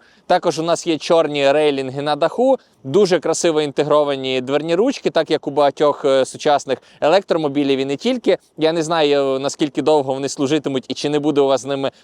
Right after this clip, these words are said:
проблем на пробізі там сто п'ятдесят-двісті тисяч, але чи має це значення, купуючи новий автомобіль? Е, також у нас є значок D S додатково ось тут на задній стійці. Красиво вони продовжили чорну лінію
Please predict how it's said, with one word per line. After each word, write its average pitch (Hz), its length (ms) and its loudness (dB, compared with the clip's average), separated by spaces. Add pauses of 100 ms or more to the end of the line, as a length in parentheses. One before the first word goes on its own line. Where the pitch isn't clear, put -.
(120)
проблем 139 460 2
на 131 200 -2
пробізі 135 460 0
там 123 180 -4
сто 135 200 -2
п'ятдесят-двісті 135 720 -2
тисяч, 240 340 -2 (160)
але 160 200 2
чи - 160 -4
має 165 260 2
це 131 180 -4
значення, 156 420 -2
купуючи 151 520 -2
новий 131 260 2
автомобіль? 123 540 -2 (340)
Е, 131 300 4
також 156 420 0
у 151 80 -2
нас 156 240 -4
є 143 240 4
значок 135 380 -2
D 135 280 2
S 113 120 0
додатково 123 520 0
ось 120 180 -2
тут 131 220 -2
на 120 280 -2
задній 131 360 -2
стійці. 220 480 -2 (260)
Красиво 165 480 2
вони 143 200 -2
продовжили 135 580 0
чорну 127 360 0
лінію 185 400 0